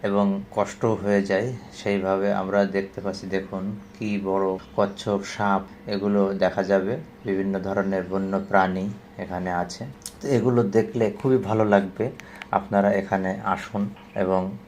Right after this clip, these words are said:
বিনোদন করুন। উচ্চ-, ঢাকার চিড়িয়াখানা হলো প্রাণীদের আরেকটি উৎস। ঢাকা চিড়িয়াখানায় প্রাণীদের বংশবৃদ্ধির কারণে বছরের পর বছর ধরে তাদের সংখ্যা বৃদ্ধি পেয়েছে এবং ঢাকা চিড়িয়াখানা ডুলা হাজরা সাফারি পার্কে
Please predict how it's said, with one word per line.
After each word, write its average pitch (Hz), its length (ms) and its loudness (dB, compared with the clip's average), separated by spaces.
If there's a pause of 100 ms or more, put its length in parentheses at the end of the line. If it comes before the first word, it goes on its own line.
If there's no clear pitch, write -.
(100)
বিনোদন 92 540 0
করুন। 98 320 -2 (240)
উচ্চ-, 107 540 -6
ঢাকার 120 420 2
চিড়িয়াখানা 127 500 8
হলো 127 160 8
প্রাণীদের 117 360 8
আরেকটি 110 320 6
উৎস। 120 340 2 (320)
ঢাকা 113 340 2
চিড়িয়াখানায় 110 880 4
প্রাণীদের 104 540 4
বংশবৃদ্ধির 104 640 0
কারণে 110 280 6
বছরের 104 340 2
পর 104 280 4
বছর 101 240 0 (120)
ধরে 104 200 0
তাদের 104 360 4 (380)
সংখ্যা 107 400 0
বৃদ্ধি 101 340 -2
পেয়েছে 110 400 2
এবং 107 340 2
ঢাকা 101 300 0
চিড়িয়াখানা 104 640 2
ডুলা 98 260 4
হাজরা 104 280 2
সাফারি 101 420 0
পার্কে 110 520 4